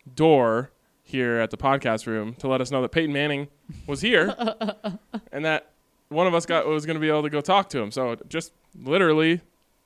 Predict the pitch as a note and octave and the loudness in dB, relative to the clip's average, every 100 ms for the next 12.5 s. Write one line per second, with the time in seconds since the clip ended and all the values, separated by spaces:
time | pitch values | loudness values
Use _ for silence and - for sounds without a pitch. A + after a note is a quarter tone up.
0 | _ - A#2+ - _ _ - - B2 C#3 | _ -4 -4 -4 _ _ -14 -12 -6 -2
1 | C3+ C3+ C#3+ C#3 C3+ - G3+ C#3 C#3+ _ | -2 0 -2 -2 -4 -2 0 0 -4 _
2 | _ _ _ _ C3 - C3 E3+ - _ | _ _ _ _ -12 -4 -2 -2 -6 _
3 | _ _ B2+ C3 C3 C#3 D3+ D#3+ _ _ | _ _ -6 -2 -2 0 0 0 _ _
4 | _ - C3+ C3+ C3+ D#3 C#3 E3+ E3+ C#3 | _ 0 0 0 -2 -2 0 -4 -2 0
5 | B2+ - D3 D#3 D#3+ E3+ - - - _ | 0 -2 -4 -2 0 0 -2 -12 -14 _
6 | _ _ B2+ B2+ B2+ C3 C#3+ D3 C#3+ C3+ | _ _ -2 -2 -2 -4 -2 0 0 2
7 | C#3 C#3 B2+ D3 D3 D3+ D#3+ D#3+ E3 _ | 2 0 0 0 0 -2 -2 -2 -4 _
8 | _ _ _ _ _ _ - - C#3+ C#3 | _ _ _ _ _ _ -20 -4 0 2
9 | C3+ C3 B2 A#2+ - _ _ _ _ _ | 2 0 -2 -6 -12 _ _ _ _ _
10 | _ _ _ _ _ _ _ _ _ - | _ _ _ _ _ _ _ _ _ -8
11 | C#3+ E3 G3 E3 D#3+ D#3+ D3+ D3+ C#3+ C3+ | 2 4 6 8 8 6 4 4 2 -2
12 | - C3+ B2+ C#3+ | -8 -8 -2 -2